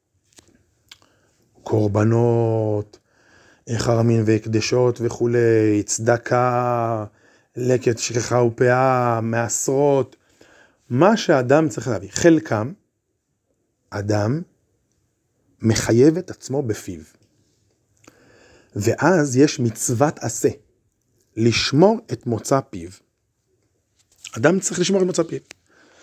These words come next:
בכור, אה, לקט, שכחה, אדם לא יצר בפיו, אבל הוא חייב לתת אותם. אז בדברים שאדם יצר בפיו, הוא חייב לתת אותם.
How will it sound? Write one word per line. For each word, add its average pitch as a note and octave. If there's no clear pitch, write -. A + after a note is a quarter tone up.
בכור, A#2+
אה, F#2+
לקט, A#2
שכחה, F#3
אדם D3
לא E3
יצר A#2
בפיו, A2+
אבל G#2+
הוא G#2+
חייב C3
לתת C#3+
אותם. A#2+
אז A2
בדברים A2+
שאדם D#3+
יצר D#3
בפיו, D#3+
הוא -
חייב A2
לתת B2+
אותם. F#2